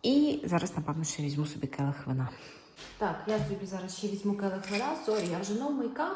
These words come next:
тому я не хочу <laughs> лізти в кадр. Але, е, бачите, я вам передаю прекрасну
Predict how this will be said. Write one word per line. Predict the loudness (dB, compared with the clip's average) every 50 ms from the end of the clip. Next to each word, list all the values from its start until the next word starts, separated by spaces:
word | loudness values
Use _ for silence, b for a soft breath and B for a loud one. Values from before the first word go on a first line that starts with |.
| -6 -6 -6
тому | -4 -2 -2 0
я | 0 0
не | 0 2
хочу | 4 2 4 4 4 6
<laughs> | 8
лізти | 8 8 8 4 6 4 4
в | 4 4 0
кадр. | 0 0 0 2 2 0 0 0 B B B B B B B B B B
Але, | -6 -6 -4 -2 0 0 2
е, | 2 2 2 0 -2 -2 -2 -4 -4 -4 -4 -2 -2
бачите, | -2 0 -2 -4 -4 -4
я | 0 0 0
вам | 2 0 0 -2
передаю | -2 -4 -4 -4 -4 -4 -4 0 0 0
прекрасну | 0 -2 -6 -8 -6 -4 -2 -2 -2 -2 -4 -6 -6